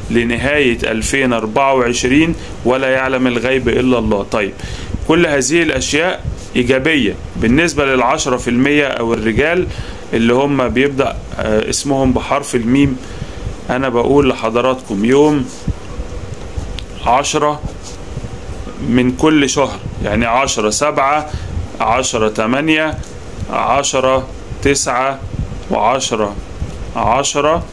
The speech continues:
وعشرة حداشر، وعشرة اتناشر. للرجال اللي بتبتدي بحرف الميم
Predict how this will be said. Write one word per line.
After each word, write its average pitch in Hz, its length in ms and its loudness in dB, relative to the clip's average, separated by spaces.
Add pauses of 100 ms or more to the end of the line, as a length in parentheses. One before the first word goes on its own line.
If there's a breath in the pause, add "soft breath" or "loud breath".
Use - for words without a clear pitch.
(1120)
وعشرة 113 500 0
حداشر، 147 680 0 (960)
وعشرة 135 460 2
اتناشر. 120 440 0 (1600)
للرجال 120 640 2
اللي 120 180 2
بتبتدي 147 640 2
بحرف 123 520 -2
الميم 135 460 2